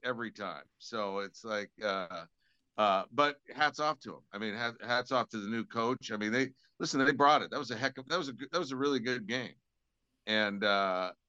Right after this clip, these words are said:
you know, I wish, I wish, uh, Coach Lanning had called a timeout on fourth down. And, and I know, and y-, you know, when he had a chance to look back at it, he said as much himself. So I'm not second guessing him or anything. Uh, I love him as our new coach, man. I think,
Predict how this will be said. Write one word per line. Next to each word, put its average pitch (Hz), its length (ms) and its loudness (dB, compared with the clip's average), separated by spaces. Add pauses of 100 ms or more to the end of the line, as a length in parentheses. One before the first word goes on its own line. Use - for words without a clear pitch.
you 123 120 -2
know, 110 340 0
I 107 100 4
wish, 120 220 0 (200)
I 120 100 4
wish, 123 320 -2
uh, 113 140 -2
Coach 123 320 -4
Lanning 120 360 -2
had 98 120 -8
called 110 260 0
a - 160 -10
timeout 113 440 4
on 92 120 -2
fourth 104 320 -2
down. 113 360 2
And, 87 200 -10 (280)
and 104 140 0
I 110 120 6
know, 113 280 4
and 107 280 0 (100)
y-, 123 180 -2
you 120 140 -2
know, 107 180 0 (300)
when 113 140 2
he 127 140 2
had 120 180 2
a 95 40 -20
chance 117 360 -6
to 117 60 -10
look 110 240 -4
back 127 300 0
at 107 120 0
it, 107 120 -8
he 117 100 -4
said 113 300 -4
as 101 120 -8
much 107 220 -4
himself. 101 480 -2
So 101 100 -14
I'm 101 120 -10
not 98 160 -10
second 95 340 -8
guessing 104 320 -8
him 82 160 -10
or 80 140 -10
anything. 82 400 -12 (400)
Uh, 95 340 2
I 104 120 0
love 127 220 2
him 110 140 -4
as 95 140 -8
our 98 100 -4
new 98 160 -10 (100)
coach, 127 360 -6
man. 92 180 -10
I 98 100 -6
think, 104 180 -14